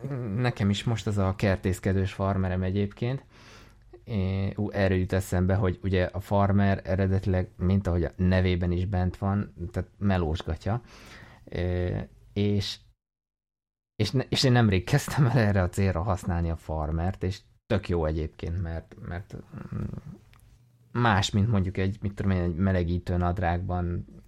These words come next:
kertészkedni, meg, meg, ö, ilyen ház körüli munkákat csinálni. Na mindegy, ez csak mellékszál. Szóval a, a lényeg az, hogy azért, ö, valamilyen szinten így elkerülendő ezeket a, a kopási nyomokat.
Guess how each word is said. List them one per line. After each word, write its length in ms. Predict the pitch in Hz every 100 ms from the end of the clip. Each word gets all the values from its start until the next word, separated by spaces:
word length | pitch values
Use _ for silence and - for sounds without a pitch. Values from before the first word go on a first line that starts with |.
| -
kertészkedni, 800 | - 87 - 92 - 90 87 90
meg, 360 | 85 82 85 -
meg, 380 | 92 85 85 85
ö, 340 | 82 80 80 73 -
ilyen 300 | 69 78 76 - -
ház 320 | - 95 90
körüli 280 | - 95 92
munkákat 520 | 92 98 92 87 95
csinálni. 320 | - 104 127 135
Na 80 | 120
mindegy, 300 | 135 110 101
ez 100 | 98
csak 140 | 117 - -
mellékszál. 640 | - 110 98 95 120 135 - - - - - - -
Szóval 260 | - 123 127
a, 220 | 123 92
a 40 |
lényeg 340 | 127 139 113 113
az, 180 | 120
hogy 140 | - 110
azért, 400 | 107 113 110 -
ö, 200 | 110 110 - 87
valamilyen 640 | 104 107 113 104 104 101
szinten 440 | 101 113 101 92
így 260 | 90 95 - - - - - - - - - - - - - -
elkerülendő 800 | 117 117 107 104 101 101 98 95
ezeket 360 | 98 101 98 -
a, 480 | 95 95 - 101 90
a 100 | 92
kopási 500 | 110 101 92 - 98
nyomokat. 580 | 87 90 98 131 139